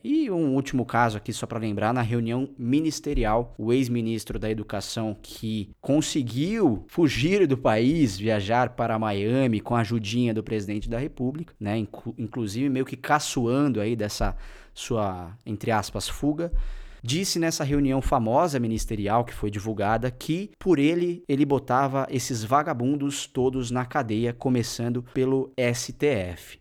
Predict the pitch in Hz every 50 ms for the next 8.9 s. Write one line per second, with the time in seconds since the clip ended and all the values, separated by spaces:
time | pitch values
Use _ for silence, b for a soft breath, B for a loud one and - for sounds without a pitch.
0 | _ _ - 139 135 - 196 208 240 247 220 175 196 190 - 185 175 160 139 -
1 | - 151 147 147 139 139 - 135 123 113 123 131 135 123 - 123 107 101 95 92
2 | - - 110 113 151 175 139 135 151 151 147 - 117 - 113 110 98 - - 120
3 | 127 139 123 117 - - 143 143 - - 147 120 113 107 98 - - 104 - 143
4 | 160 196 202 - 202 208 180 - - 156 135 143 139 - - - 131 123 113 113
5 | 104 101 98 92 - - b b b - - 120 120 120 - 127 117 107 127 117
6 | 120 - - 123 117 117 107 - - - 98 87 - - - - _ - - -
7 | - 139 131 131 127 123 123 120 113 110 107 107 - 120 117 - - 123 - -
8 | 165 180 175 175 143 123 101 107 113 147 170 165 - - 113 98 92